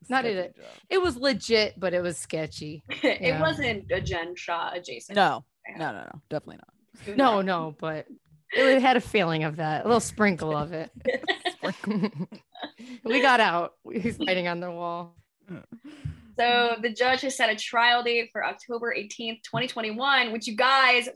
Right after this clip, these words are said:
Speaker 3: would have been the day Kim Richards' book was going to come out. So I told you this episode loops back.
Speaker 1: Friendship.
Speaker 3: It's just, it's synergy.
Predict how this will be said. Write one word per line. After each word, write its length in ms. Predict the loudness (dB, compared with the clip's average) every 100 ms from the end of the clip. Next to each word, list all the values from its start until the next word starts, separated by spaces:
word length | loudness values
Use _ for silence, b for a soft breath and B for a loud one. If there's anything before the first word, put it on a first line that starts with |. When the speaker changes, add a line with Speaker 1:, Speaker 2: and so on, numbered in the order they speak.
| -8
Speaker 3:
would 260 | 0 2
have 200 | 4 2
been 160 | 2 2
the 80 | 4
day 220 | 2 2
Kim 240 | 0 -4 -2
Richards' 380 | -4 -4 -6
book 260 | -6 -6 -4
was 160 | -6 -6
going 220 | -6 -6
to 60 | -8
come 180 | -6 -4
out. 240 | -4 -2
So 60 | -2
I 60 |
told 320 | 0 4 4 2
you 80 |
this 120 | -6 -4
episode 440 | -6 -4 -2 -2 -2 -8 b b b
loops 320 | 0 0 2
back. 160 | 4
Speaker 1:
Friendship. 520 | 6 4 0 0 0 0 0 _ b b b _
Speaker 3:
It's 260 | -2 -2 0
just, 560 | 2 2 0 -10 -16 -18
it's 220 | -12 -4
synergy. 640 | -2 -2 -6 -8 -10 -12